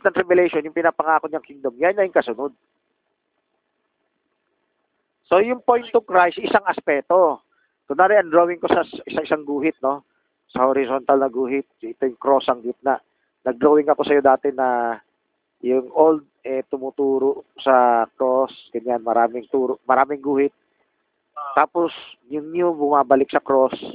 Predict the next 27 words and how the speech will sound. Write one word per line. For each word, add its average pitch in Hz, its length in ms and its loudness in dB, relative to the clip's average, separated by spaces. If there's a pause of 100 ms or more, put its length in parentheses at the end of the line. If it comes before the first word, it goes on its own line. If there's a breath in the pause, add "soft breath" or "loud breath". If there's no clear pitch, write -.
(520)
Isang, 185 560 -2
isang 180 240 -2
mensahe 156 320 -2
lang 127 160 -12
yan. 120 200 -12 (600)
May 226 80 -2
ibang 220 240 4
mensahe 208 400 0
pa 185 80 -4
sa - 160 -8
tribulation. 127 480 -2 (400)
<laughs> - 320 -20
May 151 120 0
ibang 160 160 -2
mensahe 156 280 -2
pa 135 120 -4
sa 135 240 2 (160)
millennium. 120 600 0 (600)
May 127 160 -2
ibang 139 160 0
mensahe 139 400 0
pa 135 120 -2
sa - 160 -2
eternal 123 480 0
age. 170 240 2 (320)
<laughs> - 80 -12 (840)
Oh. 98 320 -6